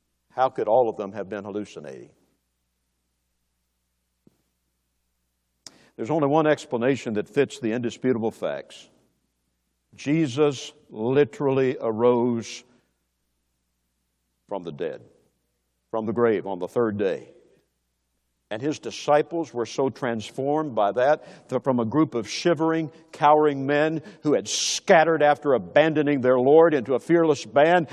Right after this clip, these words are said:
that they were so willing to become martyrs for Christ. And most of them did become martyrs for Christ.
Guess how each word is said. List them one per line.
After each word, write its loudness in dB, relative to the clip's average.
that 2
they 6
were 0
so 4
willing 4
to 0
become 2
martyrs 6
for -4
Christ. 0
And 2
most 4
of 8
them 6
did 6
become 4
martyrs -4
for -20
Christ. -20